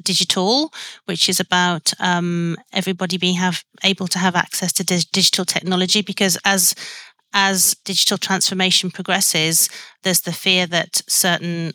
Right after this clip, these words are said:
um, communities, um, wh-, whoever they may be, might not have the same access to, to technology, um, and to digital resources. And I think that's also kind of, um, a limiting factor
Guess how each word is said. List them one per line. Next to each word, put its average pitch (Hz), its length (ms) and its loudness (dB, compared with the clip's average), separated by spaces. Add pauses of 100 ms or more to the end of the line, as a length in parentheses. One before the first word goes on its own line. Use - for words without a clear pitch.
um, 175 240 0
communities, 202 920 2 (180)
um, 175 580 -2 (680)
wh-, 160 220 -6 (680)
whoever 196 280 0
they 180 140 4
may 180 180 4
be, 175 380 2 (360)
might 185 220 0
not 175 140 0
have 180 160 -2
the 180 60 0
same 175 260 2
access - 480 -2
to, 165 440 0
to - 180 -2
technology, 165 720 2 (360)
um, 170 320 2
and 175 140 0
to 180 100 0
digital 175 380 2
resources. 170 680 2
And 170 100 -2
I 165 60 -2
think - 260 -2
that's - 240 0
also 175 420 0
kind 170 240 -4
of, 165 140 -2
um, 165 220 0
a 175 80 2
limiting 175 400 0
factor 160 560 0